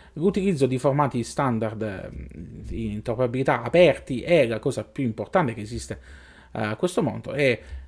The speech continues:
anche il risparmio che si può generare con una cosa del genere è molto importante per una pubblica amministrazione, perché sono soldi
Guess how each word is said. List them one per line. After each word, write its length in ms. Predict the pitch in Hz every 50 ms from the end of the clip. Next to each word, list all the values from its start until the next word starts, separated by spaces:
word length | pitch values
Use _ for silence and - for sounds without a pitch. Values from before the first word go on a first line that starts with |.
| - - - - - - - - - -
anche 280 | - 151 117 - -
il 60 | 104 -
risparmio 520 | 131 120 - - 190 175 131 120 113 113
che 100 | - 123
si 180 | 117 - - 123
può 140 | - 160 131
generare 540 | 107 117 120 135 131 147 160 143 113 110 107
con 120 | - 120
una 100 | 127 147
cosa 160 | 156 170 156
del 120 | 156 165 139
genere 240 | 117 117 113 113
è 40 | 120
molto 220 | 135 139 127 - 151
importante 440 | 156 - 165 139 - 110 104 110
per 120 | 104 - 110
una 180 | 113 113 110
pubblica 480 | - - 107 107 113 117 101 - - -
amministrazione, 640 | - 156 127 110 104 117 - - - - - - 107
perché 240 | 113 - - - -
sono 160 | - 131 113
soldi 360 | - - - 113 - - -